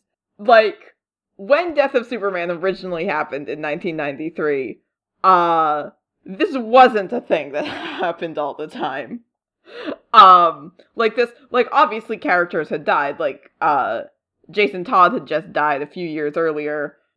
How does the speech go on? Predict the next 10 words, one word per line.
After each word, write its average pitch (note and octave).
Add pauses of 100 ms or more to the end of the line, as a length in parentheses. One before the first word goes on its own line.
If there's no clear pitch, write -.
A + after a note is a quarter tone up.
(320)
Gwen F#3
Stacy G#3+
died, D#3+ (240)
uh, C#3 (260)
you F#3+
know, C#3+ (120)
in D#3+
the D#3
late D#3+
seventies, D3+